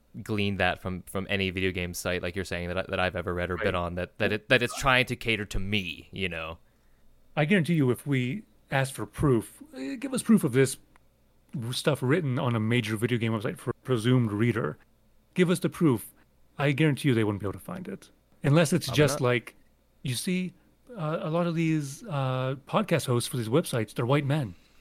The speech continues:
Speaker 2: Yeah,
Speaker 1: Yeah.
Speaker 2: I guess they have dicks and they're white. So what?
Speaker 1: Mm-hmm.
Speaker 2: Do they, do they know what they're talking about? Then what, uh, you know, are they only using language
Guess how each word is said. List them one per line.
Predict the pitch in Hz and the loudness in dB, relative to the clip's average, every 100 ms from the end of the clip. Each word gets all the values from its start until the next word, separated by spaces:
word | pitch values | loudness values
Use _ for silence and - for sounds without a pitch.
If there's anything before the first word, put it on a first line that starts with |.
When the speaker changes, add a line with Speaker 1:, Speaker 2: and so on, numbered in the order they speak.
| - - - | -20 -18 -2
Speaker 2:
Yeah, | 135 127 | 0 2
Speaker 1:
Yeah. | 143 226 | 2 2
Speaker 2:
I | 403 | 4
guess | 359 139 | 2 0
they | - 123 | 2 0
have | 123 | 2
dicks | 110 156 131 - | 4 4 4 -6
and | 285 127 113 | -6 -4 0
they're | 110 | 2
white. | 107 131 131 - - - _ - | 4 4 2 -2 -20 -20 _ -14
So | - - 117 | -12 -4 0
what? | 101 104 - _ _ _ _ _ _ | 0 -2 -4 _ _ _ _ _ _
Speaker 1:
Mm-hmm. | 117 107 113 110 | -8 -6 -4 -6
Speaker 2:
Do | 131 127 | -4 2
they, | 123 | 2
do | 113 143 | 2 2
they | 131 | 4
know | 123 | 4
what | |
they're | 117 | 2
talking | 127 120 - | 2 2 2
about? | 170 190 202 202 _ _ _ | 0 2 0 -4 _ _ _
Then | 156 120 135 127 120 110 | -10 -2 0 0 -2 2
what, | 135 180 - - 247 | 2 2 -6 -16 -6
uh, | 277 240 | -6 -4
you | 156 | -4
know, | 117 117 | -2 0
are | 123 | 0
they | 120 139 | 0 2
only | 135 135 117 _ _ _ _ _ _ _ - | 2 0 -2 _ _ _ _ _ _ _ -4
using | 131 139 123 | 0 2 0
language | 98 95 120 127 135 123 - | 0 -2 0 0 0 -2 -12